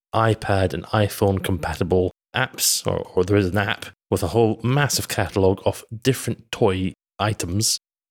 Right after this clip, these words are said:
you can print from your toy box. So it's called Toy Box, three hundred forty-nine U S dollars on sale at the moment. And you can print everything,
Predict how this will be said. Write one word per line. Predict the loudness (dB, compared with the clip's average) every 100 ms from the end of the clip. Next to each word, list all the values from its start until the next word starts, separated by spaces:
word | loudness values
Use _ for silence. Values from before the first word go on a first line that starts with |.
| _ -2
you |
can | 0 0
print | 0 -2 -2 -10 -18 _ _ -2
from | 2 4
your | 2
toy | 2 2
box. | 2 -2 -4 -8 -8 _ _ _ _ -8
So | -2
it's | 0
called | 2 2 2
Toy | 2 4
Box, | 4 2 -2 -6 _ _ _ _ _ _ _
three | -6 2 4
hundred | 6 4 2
forty-nine | 4 4 4 0 -2 -2
U | 4 4
S | 4
dollars | 2 2 2 -2 -6 _ _
on | 2 2 4
sale | 2 2 2
at | 0
the |
moment. | -2 0 -2 -6 -14 _ _ _ _ _ _ _ -2
And | 2 2 2 0 -6 _ _ _ -6
you | -4
can | -2
print | 0 0 -2 -4
everything, | 0 2 0